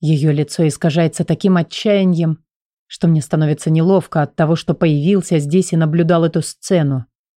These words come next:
Боже, она маленькая, такая маленькая. Особенно сейчас, когда стоит на нижней ступени и смотрит на меня снизу вверх.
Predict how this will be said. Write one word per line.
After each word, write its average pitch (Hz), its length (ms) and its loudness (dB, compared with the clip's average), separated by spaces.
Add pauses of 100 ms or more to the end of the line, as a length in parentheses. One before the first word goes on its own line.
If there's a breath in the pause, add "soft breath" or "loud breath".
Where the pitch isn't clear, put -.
(340)
Боже, 147 680 0 (220)
она 156 240 0
маленькая, 143 760 -2 (260)
такая 190 280 0
маленькая. 165 840 -2 (460)
Особенно 160 380 0
сейчас, 175 460 -2
когда 160 260 0
стоит 185 380 -4
на 165 100 0
нижней 170 360 0
ступени 185 560 -2
и - 20 -2
смотрит 185 560 -2
на 170 80 0
меня 175 280 2
снизу 175 400 -2
вверх. 156 540 -4